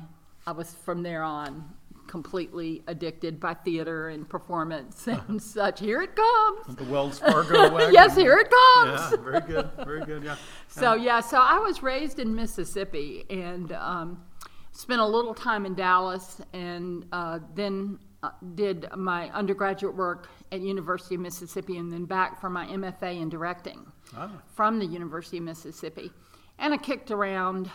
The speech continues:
Speaker 1: for a while in academic community and a little professional theater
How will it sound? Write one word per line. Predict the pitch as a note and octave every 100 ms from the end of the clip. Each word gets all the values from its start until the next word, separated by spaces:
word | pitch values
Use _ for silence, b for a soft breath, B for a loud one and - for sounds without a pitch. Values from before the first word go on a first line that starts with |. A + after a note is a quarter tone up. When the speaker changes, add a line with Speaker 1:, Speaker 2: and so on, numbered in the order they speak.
| B -
Speaker 1:
for | G3+
a |
while | E3+ F#3 F3+ F3+ F#3 E3+ -
in | - G3
academic | F#3 F#3 F#3 F#3+ F#3+ F3
community | - G3 F#3 F#3 - F#3+
and | E3+
a |
little | F3+ F3 F3
professional | - F3 F3+ E3+ F#3+ E3
theater | - F#3+ F3+ E3 E3